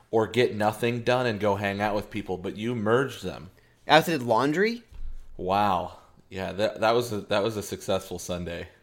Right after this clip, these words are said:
Speaker 2: And, like, I, I still fucked around most of the day. This is like, it
Speaker 1: Nice.
Speaker 2: doesn't, like, if you just sit there and do stuff, it doesn't take that long.
Speaker 1: It gets
Speaker 2: It's just
Speaker 1: done,
Speaker 2: you,
Speaker 1: yeah.
Speaker 2: you just fuck around so much, and you just need to stop that.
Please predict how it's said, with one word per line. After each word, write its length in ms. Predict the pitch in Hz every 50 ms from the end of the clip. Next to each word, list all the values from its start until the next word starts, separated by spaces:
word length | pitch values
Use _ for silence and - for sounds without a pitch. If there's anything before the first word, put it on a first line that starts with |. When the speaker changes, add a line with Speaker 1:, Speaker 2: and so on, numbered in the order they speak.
| _ - _ _ - -
Speaker 2:
And, 120 | 180 196
like, 400 | 208 - 180 202 214 190 - - - -
I, 160 | 156 156 - -
I 80 | 160 180
still 180 | 180 - 226 220
fucked 260 | 226 214 208 208 208
around 240 | 190 202 226 196 147
most 160 | 143 151 151
of 40 | -
the 60 | 143 123
day. 320 | 151 175 214 202 196 202 - - _ _ _ _ _ - _ _ - - - - _ _ _ -
This 100 | - -
is 80 | 196 202
like, 140 | 220 185
it 80 | 180 180
Speaker 1:
Nice. 120 | 196 226 233
Speaker 2:
doesn't, 140 | 254 - -
like, 100 | 196 180
if 100 | 180 180
you 60 | 208 233
just 280 | 262 247 - - -
sit 200 | - 214 220 220
there 160 | 233 214 208
and 160 | 185 151 131 -
do 160 | 131 147 190
stuff, 480 | 190 - 254 302 285 285 285 - - -
it 200 | - 175 - -
doesn't 340 | 208 220 254 262 247 190 -
take 280 | - 180 208 226 - -
that 200 | 156 127 123 127
long. 380 | 135 151 160 113 104 - - -
Speaker 1:
It 120 | - 101 -
gets 220 | 113 113 113 -
Speaker 2:
It's 60 | - 120
just 220 | 110 101 98 90
Speaker 1:
done, 40 | 95 98
Speaker 2:
you, 60 | 95
Speaker 1:
yeah. 180 | 98 98 98 95 - - -
Speaker 2:
you 100 | 165 180
just 200 | 190 208 220 214 -
fuck 260 | - - 190 190 190 170
around 340 | 156 160 175 180 156 135
so 160 | 120 120 104 107
much, 260 | 104 101 104 98 104
and 140 | 107 127 139
you 100 | 147 151
just 140 | 151 -
need 140 | - 185 -
to 100 | 143 127
stop 580 | 123 - - - - 160 156 160 156 - - -
that. 320 | - 98 82 - - -